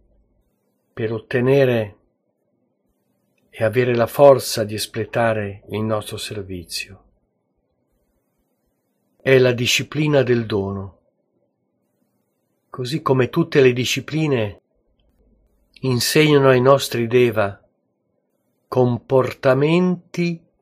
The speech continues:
coerenti al modello prescelto, quello di riferimento dentro di noi. E dunque disciplinarsi al dono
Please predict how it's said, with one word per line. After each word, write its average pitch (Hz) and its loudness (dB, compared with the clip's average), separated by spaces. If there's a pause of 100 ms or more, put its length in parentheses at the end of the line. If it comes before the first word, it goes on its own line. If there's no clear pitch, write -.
(260)
coerenti 101 -2 (760)
al 117 0
modello 139 2 (300)
prescelto, 98 -8 (1300)
quello 127 4
di 117 -2
riferimento 107 -8 (400)
dentro 113 -6
di 104 -10
noi. 92 -14 (2000)
E 113 -8
dunque 135 0
disciplinarsi 127 -2
al 117 -2
dono 110 -6